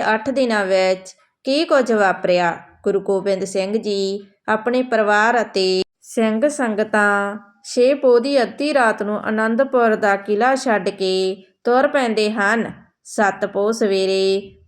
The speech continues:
ਸਰਸਾ ਦੀ ਨਦੀ ਦੇ ਕਿਨਾਰੇ ਬੈਠ ਕੇ ਆਸਾ ਦੀ ਵਾਰ ਦਾ ਕੀਰਤਨ ਕੀਤਾ ਜਾਂਦਾ ਹੈ। ਸੱਤ ਪੋਹ ਦੀ ਹੋਈ ਜੰਗ ਵਿੱਚ ਗੁਰੂ ਜੀ ਦਾ ਪਰਿਵਾਰ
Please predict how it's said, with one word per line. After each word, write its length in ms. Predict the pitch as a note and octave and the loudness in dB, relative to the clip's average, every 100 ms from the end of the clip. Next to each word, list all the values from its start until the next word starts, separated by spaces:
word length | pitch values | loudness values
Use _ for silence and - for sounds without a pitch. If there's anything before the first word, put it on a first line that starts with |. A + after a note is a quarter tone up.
| - | -4
ਸਰਸਾ 400 | B3 A#3 A3+ C#4 | 0 0 2 2
ਦੀ 140 | C#4 D4 | 2 2
ਨਦੀ 320 | B3 G3+ A3 | 0 0 0
ਦੇ 180 | G#3 G#3+ | 2 2
ਕਿਨਾਰੇ 520 | G#3 G#3+ G3 G3 A#3+ | 2 0 0 2 2
ਬੈਠ 420 | A#3 G#3 G3 - | 2 0 0 -4
ਕੇ 400 | G3+ F#3+ F#3+ F#3+ F#3+ - - | -4 0 0 -2 -6 -18 -2
ਆਸਾ 380 | A3 A3+ A3+ C4+ | 0 0 2 0
ਦੀ 180 | C#4 C#4 | 2 0
ਵਾਰ 300 | A#3 G#3 G#3 | 2 2 0
ਦਾ 180 | G#3 G#3 | 0 -2
ਕੀਰਤਨ 520 | G#3 G#3 G#3 C4+ C#4+ | 0 -2 0 -2 -2
ਕੀਤਾ 360 | C#4+ - G#3+ | -4 -2 0
ਜਾਂਦਾ 380 | G#3 G3+ F#3 F#3 | 0 0 2 0
ਹੈ। 200 | G3 G3 - - _ _ _ | 2 0 -2 -8 _ _ _
ਸੱਤ 340 | G#3 F#3+ G3 | -2 0 -2
ਪੋਹ 260 | G3 G3 G3+ | -2 -2 0
ਦੀ 520 | A#3 A3 G3+ G3+ G3+ _ _ | 0 -2 -2 -6 -8 _ _
ਹੋਈ 260 | A#3 B3+ D4 | 4 4 4
ਜੰਗ 340 | A3+ A3+ G#3 G3+ | 2 0 0 0
ਵਿੱਚ 460 | G3 F#3+ F#3+ - - _ - | 2 2 2 -4 -18 _ 0
ਗੁਰੂ 240 | A#3 C4 D4 | 2 4 2
ਜੀ 200 | C4+ A#3+ | 0 0
ਦਾ 460 | G#3 G3+ G3 G3 G3 - _ - | 2 4 4 2 -2 -14 _ -4
ਪਰਿਵਾਰ 640 | A#3 A3 G#3 G#3 G3 G3 | 0 2 4 4 4 2